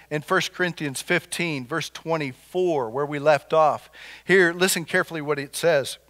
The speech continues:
"Then comes the end." And I do believe that end is yet ahead even for us.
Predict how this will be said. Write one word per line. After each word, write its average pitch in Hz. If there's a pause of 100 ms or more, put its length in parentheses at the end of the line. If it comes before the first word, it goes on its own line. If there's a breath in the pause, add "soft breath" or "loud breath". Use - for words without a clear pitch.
(1160 loud breath)
"Then 226 (400)
comes 202 (400 soft breath)
the 160
end." 160 (1040)
And 170
I 185
do 220
believe 202
that 180
end 196
is 156
yet 185
ahead 185
even 190
for 175
us. 170